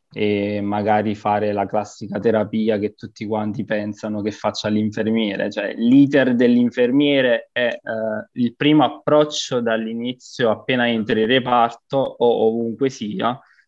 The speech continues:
finché il paziente non va via dall'ospedale. Tutto quello che farà è quello affidato all'infermiere. Tutto il resto,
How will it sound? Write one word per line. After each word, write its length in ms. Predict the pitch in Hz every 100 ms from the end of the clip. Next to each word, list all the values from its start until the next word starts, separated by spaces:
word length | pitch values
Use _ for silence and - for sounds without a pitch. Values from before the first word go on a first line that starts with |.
| _
finché 360 | - 127 123
il 120 | 107 107
paziente 500 | 117 - 110 104 107
non 220 | 107 107
va 140 | 110
via 300 | 101 104 107
dall'ospedale. 800 | 104 104 101 - - 104 - - _ _ _ _ _ _ _
Tutto 360 | - 143 147 117
quello 240 | 120 110
che 120 | 104
farà 540 | 107 - 131 113 110 -
è 220 | 113 -
quello 300 | - 131 120
affidato 400 | 107 - 110 107
all'infermiere. 800 | 104 101 101 107 131 110 98 - _ _ _ _ _ _ _
Tutto 320 | 143 - 139
il 60 | 135
resto, 800 | 117 107 - - 127 131 -